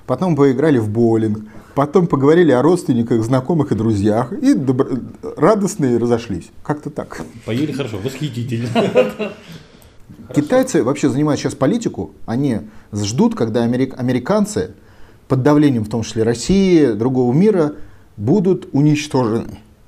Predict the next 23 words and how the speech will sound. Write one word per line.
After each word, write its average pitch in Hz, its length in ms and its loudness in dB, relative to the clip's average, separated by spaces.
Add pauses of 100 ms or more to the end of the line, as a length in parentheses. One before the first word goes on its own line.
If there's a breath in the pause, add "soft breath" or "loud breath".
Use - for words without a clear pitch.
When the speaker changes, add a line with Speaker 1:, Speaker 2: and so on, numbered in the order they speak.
(120)
Speaker 1:
Вот 175 220 0
позиция 120 360 0
китайцев. - 460 -6
Сами 233 320 2
они 139 400 0
участвовать 147 560 -2
в 110 40 -4
уничтожении 135 440 -2
американцев 147 420 -2
не 156 120 0
хотят. 107 360 -4
Они 151 280 0 (140)
считают, 156 360 -2
что - 140 -4
их 135 100 -2
ресу-, 143 340 -4
рес-, 127 200 -8 (200)
резерв 135 380 -2
прочности 208 480 -2
достаточен, 110 680 -4 (500 loud breath)
чтобы 123 240 -4
они 131 160 -2
дождались. 104 600 -4